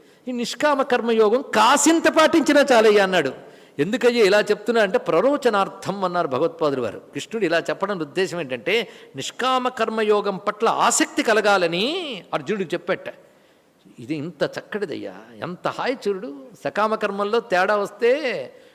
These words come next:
అసలు ఫలమివ్వు, విపరీత ఫలాలు ఇస్తాయి. నిష్కామ కర్మకి ఆ బాధ లేదు. రెండవది, కాసింత పాటించినప్పటికీ మహాభయం నుంచి కాపాడుతుంది. అంటే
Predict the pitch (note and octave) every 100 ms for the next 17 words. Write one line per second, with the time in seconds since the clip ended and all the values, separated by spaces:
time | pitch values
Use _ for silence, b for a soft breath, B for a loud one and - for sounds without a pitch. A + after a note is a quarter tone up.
0 | b b _ _ _ - A#2+ G#3+ A3 A3+
1 | A3+ G#3 C4 A3 A#3 B3 G3 G#3 E3+ C#3+
2 | - A2 C3+ - G3 F3 D#3 C#3+ - G#3
3 | A3 - B2+ A2+ C3+ C3 C3 - - _
4 | b b - G#3+ C4 A#3+ A#3+ G3+ A3+ -
5 | C#4+ C#4+ B3 B3 A#3+ A3+ A3+ - G#3+ C4
6 | A3+ G#3 A#3 G3+ G3+ F3+ G3+ C4+ E3+ D3
7 | A#2 C3+ B2+ F#3 B2+ B B D#3 E3+ D4
8 | D#4 -